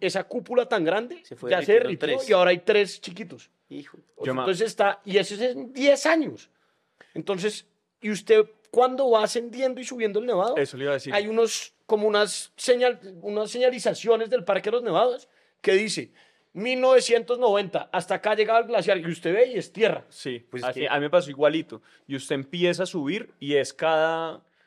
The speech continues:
Speaker 3: póngale, cada cien metros de tierra y son diez años de diferencia, pues, o, o
Speaker 1: No, es
Speaker 3: doscientos
Speaker 1: un
Speaker 3: metros,
Speaker 1: huevo.
Speaker 3: trescientos metros de
Speaker 1: O sea,
Speaker 3: recorrido.
Speaker 1: usted camina un huevo y
Speaker 3: son
Speaker 1: era,
Speaker 3: diez años de diferencia.
Speaker 1: hasta acá llegaba la nieve en el dos mil diez y usted casi que todavía no ve
Speaker 3: Y
Speaker 1: la
Speaker 3: no
Speaker 1: nieve.
Speaker 3: ve, no la ve, no la
Speaker 2: No,
Speaker 3: ve,
Speaker 2: pero
Speaker 3: está
Speaker 2: es
Speaker 3: en
Speaker 2: una
Speaker 3: la porra.
Speaker 2: locura porque
Speaker 3: Exacto.
Speaker 2: se-, o sea, según, de acuerdo a Nico Chismes, según las, nuestras fuentes de Nico Chismes,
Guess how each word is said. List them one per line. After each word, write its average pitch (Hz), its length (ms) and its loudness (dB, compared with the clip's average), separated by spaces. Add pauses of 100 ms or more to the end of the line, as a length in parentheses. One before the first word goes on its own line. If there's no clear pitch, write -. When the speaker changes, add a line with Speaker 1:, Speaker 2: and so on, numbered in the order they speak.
(260)
Speaker 3:
póngale, 175 260 -2
cada 151 640 -2 (220)
cien 190 440 -4
metros 196 400 -6
de 175 120 -12
tierra 185 400 -6
y 151 80 -10
son 135 260 -8
diez 156 240 -2
años 156 240 -8
de 165 80 -8
diferencia, 127 480 -8
pues, 165 220 -2
o, 135 160 -6
o 131 360 -6 (300)
Speaker 1:
No, 139 80 -20
es 131 40 -20
Speaker 3:
doscientos 151 440 2
Speaker 1:
un 170 140 -2
Speaker 3:
metros, 180 240 4
Speaker 1:
huevo. 170 100 2
Speaker 3:
trescientos 170 460 0
metros 180 260 -2
de 190 60 -2
Speaker 1:
O - 20 -4
sea, 190 80 -2
Speaker 3:
recorrido. 156 220 0
Speaker 1:
usted 175 120 0
camina 233 240 0
un 240 140 0
huevo 294 240 6
y 294 40 -4
Speaker 3:
son 240 80 -2
Speaker 1:
era, 214 100 2
Speaker 3:
diez 214 100 -2
años 156 140 -2
de 165 80 -2
diferencia. 160 260 -4
Speaker 1:
hasta 190 160 -2
acá 240 240 0
llegaba 226 240 2
la 233 100 0
nieve 214 180 2
en 208 40 2
el 220 80 2
dos 214 140 4
mil 185 160 -4
diez 180 280 -2
y 165 60 -10
usted 175 180 -8
casi 180 220 -4
que 175 80 -12
todavía 196 240 0
no 180 140 -2
ve 185 60 0
Speaker 3:
Y - 20 0
Speaker 1:
la 180 80 -2
Speaker 3:
no 151 80 -2
Speaker 1:
nieve. 151 100 -2
Speaker 3:
ve, 190 140 2
no 143 160 -6
la 147 100 2
ve, 170 140 -2
no 131 80 -8
la 135 80 -4
Speaker 2:
No, - 20 0
Speaker 3:
ve, 156 60 -2
Speaker 2:
pero 135 80 -2
Speaker 3:
está 139 120 -8
Speaker 2:
es - 40 -4
Speaker 3:
en - 20 -4
Speaker 2:
una 127 80 -2
Speaker 3:
la 143 60 -4
porra. 156 160 -2
Speaker 2:
locura 160 180 -4
porque 139 240 -10
Speaker 3:
Exacto. 127 420 -6
Speaker 2:
se-, - 300 -10
o 139 60 -14
sea, 151 120 -4
según, 143 440 -8
de 139 80 -2
acuerdo 135 260 -8
a 147 60 -6
Nico 175 240 -6
Chismes, 143 440 -8
según 123 220 -12
las, 117 220 -10
nuestras 139 320 -12
fuentes 123 340 -12
de 139 80 -12
Nico 147 200 -10
Chismes, 131 440 -12